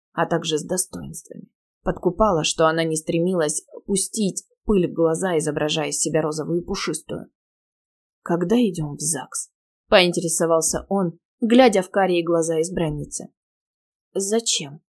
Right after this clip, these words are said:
оторопев от неожиданности, пробормотала Наташа. "За надом",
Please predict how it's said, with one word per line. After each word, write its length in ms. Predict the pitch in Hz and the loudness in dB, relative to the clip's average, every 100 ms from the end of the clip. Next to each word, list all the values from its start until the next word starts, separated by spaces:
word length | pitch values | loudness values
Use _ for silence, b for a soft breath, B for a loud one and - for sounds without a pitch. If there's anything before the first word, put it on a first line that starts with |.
| _ _ | _ _
оторопев 600 | - 190 170 160 185 175 | -2 4 6 4 4 2
от 160 | 160 165 | 0 0
неожиданности, 720 | 165 160 190 170 156 156 160 | 0 0 0 -2 -2 -2 -4
пробормотала 640 | - 160 160 156 151 147 | -2 0 0 0 0 0
Наташа. 520 | 156 170 160 147 - - _ _ _ _ _ - | 0 -2 -4 -4 -6 -8 _ _ _ _ _ -4
"За 320 | 170 170 175 | 0 4 6
надом", 520 | 190 175 147 - 160 | 6 4 0 -6 -10